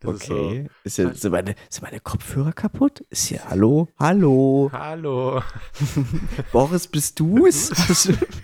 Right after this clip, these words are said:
Speaker 1: Ist an der Nordsee kein guter Empfang? <laughs> W lan weg? Nee, also das, das vorletzte Thema, was wir auf der Liste noch stehen haben, ist, was man ja in den letzten Wochen auf jeden Fall sehr stark in den sozialen Medien gesehen hat,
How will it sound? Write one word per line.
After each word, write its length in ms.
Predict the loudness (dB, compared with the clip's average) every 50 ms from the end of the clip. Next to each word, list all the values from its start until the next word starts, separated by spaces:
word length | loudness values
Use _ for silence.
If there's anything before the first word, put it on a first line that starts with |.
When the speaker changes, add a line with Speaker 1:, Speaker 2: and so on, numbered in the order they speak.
| -18 -20 -20 -20 -20 -20 -20 -20 -18 -16 -16 -16 -16 -12
Speaker 1:
Ist 140 | -12 -10 -8
an 80 | -8 -8
der 80 | -8
Nordsee 420 | -8 -8 -8 -8 -8 -8 -10 -12 -12
kein 280 | -4 -2 -2 -2 -2
guter 260 | -6 -10 -10 -10 -10 -10
Empfang? 580 | -10 -10 -12 -12 -10 -10 -8 -8 -10 -10 -14 -16 -18 -20 -14 -12 -10 -8 -8
<laughs> 400 | -8 -2 0 0 0 0 -2 -6
W 220 | -6 -4 -6 -6 -6
lan 260 | -6 -6 -6 -8 -8
weg? 280 | -10 -12 -12 -16 _ _ _ _ -20 -20 -20 -20 -20 -20 -20 -20 -20 -20 -18 _
Nee, 240 | -8 -6 -4 -4 -4
also 260 | -4 -6 -8 -8 -8
das, 220 | -8 -8 -10 -10 -12
das 160 | -14 -14 -10
vorletzte 320 | -8 -8 -8 -8 -10 -12
Thema, 380 | -10 -10 -8 -8 -6 -8 -8 -10 -10
was 260 | -12 -12 -12 -12 -12
wir 120 | -12 -12
auf 60 | -12
der 100 | -12 -12
Liste 180 | -12 -12 -12 -12
noch 60 | -14
stehen 260 | -12 -10 -10 -10 -8
haben, 300 | -6 -6 -6 -6 -8 -10
ist, 400 | -12 -12 -12 -10 -12 -14 -16 -20 -20 -20 -20 -20 -20 _ _ _
was 220 | -6 -6 -6 -8
man 220 | -10 -10 -8 -8
ja 360 | -6 -6 -4 -4 -4 -6 -6 -8
in 140 | -8 -10 -12
den 140 | -12 -12 -10
letzten 720 | -12 -12 -12 -16 -18 _ -14 -12 -12 -12 -12 -12 -8 -8
Wochen 420 | -8 -8 -8 -10 -12 -10 -10 -10
auf 160 | -12 -12 -12
jeden 140 | -14 -16 -16
Fall 360 | -14 -12 -12 -12 -10 -12 -14 -14
sehr 200 | -12 -12 -10 -10
stark 220 | -10 -10 -12 -12
in 60 | -14
den 40 | -14
sozialen 380 | -16 -16 -14 -14 -14 -14 -12 -14
Medien 240 | -14 -14 -14 -14
gesehen 360 | -14 -14 -12 -12 -14 -14 -16 -18
hat, 200 | -20 -20 -20